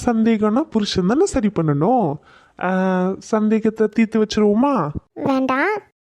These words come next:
Speaker 1: இல்ல, நானு சந்தேகத்தை தீர்த்து வைக்கலான்னு முடிவு பண்ணிட்டேன்.
Speaker 2: ரகு பாட்டி.
Speaker 1: பாட்டி தூங்குறாங்க.
Speaker 2: ம்ஹும்.
Speaker 1: ம்.
Speaker 2: போடா.
Speaker 1: இருடி, சந்தேகம்னு முடிவாயிட்டு, அப்ப சரி பண்ணிரணும்.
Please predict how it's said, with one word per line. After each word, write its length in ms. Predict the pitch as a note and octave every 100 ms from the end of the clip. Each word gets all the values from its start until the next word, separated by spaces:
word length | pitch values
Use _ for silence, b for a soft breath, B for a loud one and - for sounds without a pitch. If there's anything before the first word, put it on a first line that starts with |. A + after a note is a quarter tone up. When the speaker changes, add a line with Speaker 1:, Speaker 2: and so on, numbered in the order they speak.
| _
Speaker 1:
இல்ல, 260 | G#3+ B3+ C4+ G3 A#2+ - - G3 G3+ G#3+
நானு 400 | A3+ A3+ A3 A3+ A3 G#3+ G#3 G#3 - b b
சந்தேகத்தை 600 | - A#3+ A3 G#3+ G3 F#3+ F#3
தீர்த்து 280 | F#3+ E3+ E3
வைக்கலான்னு 680 | D#3+ D#3+ D3+ D3+ G3 D4
முடிவு 280 | D4 G3 F3+
பண்ணிட்டேன். 420 | D#3+ D3+ C#3 - - - -
Speaker 2:
ரகு 340 | - C4+ D#4 -
பாட்டி. 460 | D#4+ D#4+ G#4 G#4 D#4+ C#4+ - _
Speaker 1:
பாட்டி 300 | D#3+ D#3+ - -
தூங்குறாங்க. 500 | F3 E3+ D#3+ D3 F3 - _ G4
Speaker 2:
ம்ஹும். 440 | G#4 G#4 A#4 F4+ - _ _ _ _ -
Speaker 1:
ம். 520 | F#3 G3+ A#3 A3+ E3 D3+ - _ _ -
Speaker 2:
போடா. 240 | G#4+ G#4+ - - _ _ _ _ _ _ _ _
Speaker 1:
இருடி, 560 | G3 G3 G#3 C4 B3+ B3+ D4+ - -
சந்தேகம்னு 640 | G3+ G#3 A#3+ C4+ B3+ C4
முடிவாயிட்டு, 560 | B3 A#3 A#3 A3 G#3 A3 A#3+ - b b b
அப்ப 240 | G3+ - G#3+
சரி 320 | - A3 G#3+ G#3+
பண்ணிரணும். 540 | G#3+ G3+ F#3 F3+ G3